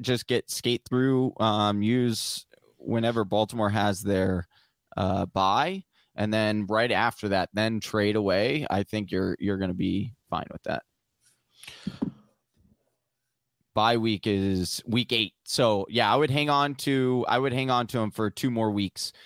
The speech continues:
and then use him through Lamar's bye week. And then I think you can get rid of Hurts in Dynasty after that if you want to.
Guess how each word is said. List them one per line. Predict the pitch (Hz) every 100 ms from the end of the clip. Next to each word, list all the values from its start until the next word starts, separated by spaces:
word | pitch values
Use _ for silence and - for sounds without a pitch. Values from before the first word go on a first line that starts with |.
| - -
and | 95
then | 101 110
use | 123 117
him | 123 107
through | 113 120 117 113
Lamar's | 107 107 107 104
bye | - 123 135
week. | 139 127 -
And | 107 107
then | 107 104 104 -
I | 101
think | - 101
you | 104
can | 92 101
get | 95 -
rid | 98
of | 92 92 -
Hurts | - 95 - -
in | 95 92
Dynasty | 95 87 87 - - 92 90 _ _ -
after | 85 95
that | 92
if | 90
you | 110
want | 87 90 -
to. | 85 95